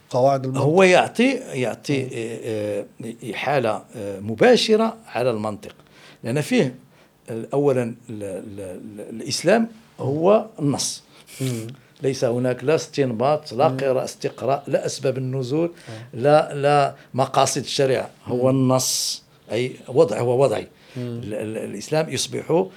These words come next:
Speaker 2: قانونًا وضعيًا يحيلك على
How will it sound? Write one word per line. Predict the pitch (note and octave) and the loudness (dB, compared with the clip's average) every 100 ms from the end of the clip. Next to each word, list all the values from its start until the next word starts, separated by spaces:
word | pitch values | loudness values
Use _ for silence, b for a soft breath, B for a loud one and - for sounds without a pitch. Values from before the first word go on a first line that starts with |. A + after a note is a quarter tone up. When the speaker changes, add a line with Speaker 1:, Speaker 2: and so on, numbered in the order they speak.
| B B B | B B B
Speaker 2:
قانونًا | C3 C3 B2 C#3+ D3 D#3 D3+ - _ | 2 2 2 2 2 0 -2 -10 _
وضعيًا | B2+ D#3+ A#2 A#2 A2 F2+ - _ b b b b b _ _ _ - F#3 | 2 4 6 2 -2 -8 -14 _ b b b b b _ _ _ -8 0
يحيلك | F3 - B3 C4 G#3 | 2 4 4 6 6
على | C#3 F3 G3 A3 | 6 6 6 4